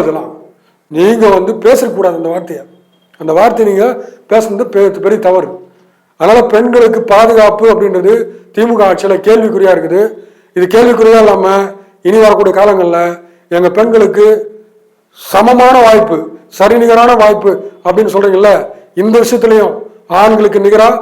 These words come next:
பெண்களும் பாதுகாப்பா இருக்கணும். அதுக்கான ஆட்சி இதுதான் அப்படின்னாங்க, ஒரு உத்தரவாதம் கொடுங்க. எங்களால இனி ஆட்சி, மக்-, பெண்களுக்கு முழு சுதந்திரம், முழு பாதுகாப்பு தருவோம், நூறு விழுக்காடு அப்படின்றத நீங்க உறுதி தா-, தாங்க, உறுதி தாங்க. உங்க காவல்துறையா இருக்கட்டும்,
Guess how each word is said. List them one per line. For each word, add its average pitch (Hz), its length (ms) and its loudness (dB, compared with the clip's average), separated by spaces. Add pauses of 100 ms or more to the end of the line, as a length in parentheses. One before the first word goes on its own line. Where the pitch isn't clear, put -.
(260)
பெண்களும் 220 400 2
பாதுகாப்பா 202 440 2
இருக்கணும். 180 300 -6 (600)
அதுக்கான 202 420 0
ஆட்சி 226 300 0 (440)
இதுதான் 214 340 2
அப்படின்னாங்க, 208 380 0 (100)
ஒரு 208 140 2
உத்தரவாதம் 220 360 0
கொடுங்க. 185 200 -8 (600)
எங்களால 214 280 2 (100)
இனி 226 160 0 (560)
ஆட்சி, 226 200 0 (160)
மக்-, 180 220 -4
பெண்களுக்கு 233 400 0 (460)
முழு 247 220 2 (120)
சுதந்திரம், 240 440 2
முழு 247 120 0 (120)
பாதுகாப்பு 220 420 2 (460)
தருவோம், 226 400 2
நூறு 233 220 0
விழுக்காடு 220 440 2 (440)
அப்படின்றத 208 360 0
நீங்க 190 160 -2
உறுதி 214 220 -4
தா-, 190 180 0
தாங்க, 170 160 -2 (460)
உறுதி 226 240 -2
தாங்க. 185 240 0
உங்க 180 200 -2
காவல்துறையா 185 480 0
இருக்கட்டும், 165 340 -10